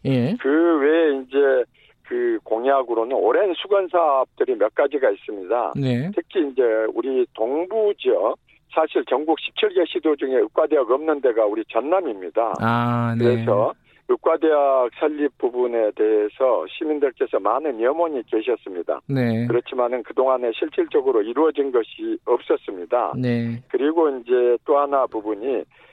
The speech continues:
Speaker 2: 과거의 아픈 상처를 저희가 아직도 치유를 하지 못한 겁니다.
Speaker 1: 네.
Speaker 2: 음, 뭐 여기 여순 사건 특별법
Speaker 1: 음.
Speaker 2: 제정이 굉장히 시급합니다.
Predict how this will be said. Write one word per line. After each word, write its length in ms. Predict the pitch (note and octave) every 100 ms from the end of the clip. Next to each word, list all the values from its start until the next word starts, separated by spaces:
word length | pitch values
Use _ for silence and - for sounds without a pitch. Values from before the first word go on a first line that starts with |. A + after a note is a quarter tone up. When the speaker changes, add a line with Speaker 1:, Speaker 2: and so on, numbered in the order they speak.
| _ -
Speaker 2:
과거의 480 | A2+ C#3+ D3+ E3+
아픈 400 | A#2 B2 - F3+ D#3
상처를 720 | D#3+ D#3 - D3+ C#3 C3 C#3
저희가 360 | C3+ C3 C3+
아직도 320 | A#2 B2 - D3+
치유를 440 | - A#3 A#3+ F3
하지 180 | D3+ -
못한 480 | A2+ B2 - D#3 C#3+
겁니다. 580 | G#2 F2+ F2 A2+ A2 D#2+
Speaker 1:
네. 340 | C3 A#2+ C#3 A#3 _ -
Speaker 2:
음, 180 | A2 G#2+
뭐 120 | A2
여기 420 | A#2 A#2 B2+ B2 A2
여순 320 | D3 D#3 F3+
사건 320 | D3+ D3 D3 B2+
특별법 520 | - - D#3 - C#3+
Speaker 1:
음. 80 | C#3+
Speaker 2:
제정이 420 | C#3 A#2+ B2+ C#3
굉장히 460 | A#2 A#2+ C#3 G3 D#3
시급합니다. 960 | - F#3+ F3+ - A#2+ A2 F2 E2 G2+